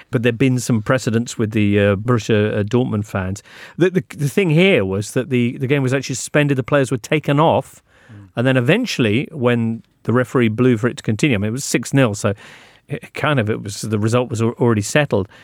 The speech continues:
Speaker 1: They just spent the last thirty minutes chatting between themselves and passing the ball around. They, it was just played out as a
Speaker 2: Manchester City home game.
Speaker 1: <laughs>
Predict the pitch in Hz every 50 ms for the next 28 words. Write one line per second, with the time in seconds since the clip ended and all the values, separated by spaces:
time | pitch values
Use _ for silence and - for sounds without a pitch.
0 | - _ _ - 139 120 143 143 147 147 131 - 156 - - - - - - -
1 | - - 165 156 147 151 160 156 - - 160 147 143 143 139 147 143 147 131 -
2 | - - - - - - _ _ - - 190 208 214 - 151 127 107 110 - -
3 | 107 101 101 101 107 - 127 113 110 110 110 107 120 120 113 107 131 127 127 -
4 | - 131 120 143 160 180 147 117 101 95 104 113 107 104 - - - - _ -
5 | - 120 113 117 110 - - - - _ _ _ _ _ - - 147 - - _
6 | - - 131 127 123 113 123 123 117 107 - - _ _ _ _ _ _ _ _
7 | _ - 117 113 110 113 110 107 107 123 131 - _ _ _ _ _ _ _ -
8 | 127 113 110 - 113 107 - - 120 107 - 110 113 120 117 107 104 101 101 104
9 | 104 _ - - - - - 494 494 - - - - - 539 523 - 466 - -
10 | 277 - - - 285 - - - - 554 605 571 494 349 - - - - 220 -